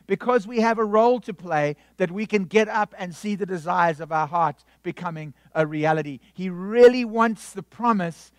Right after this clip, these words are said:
to get us moving. Now, many of us will base our New Year's resolutions, our desires, our expressed, uh, next step, uh,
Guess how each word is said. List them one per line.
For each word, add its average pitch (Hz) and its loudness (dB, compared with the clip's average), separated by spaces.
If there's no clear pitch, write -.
to 185 -10
get 175 0
us 160 4
moving. 156 -4
Now, 190 6
many 254 0
of 185 4
us 170 0
will 190 2
base 208 2
our 190 2
New 196 -6
Year's 196 2
resolutions, 175 -6
our 165 6
desires, 175 4
our 156 2
expressed, - -2
uh, 156 0
next 190 -2
step, 247 2
uh, 151 4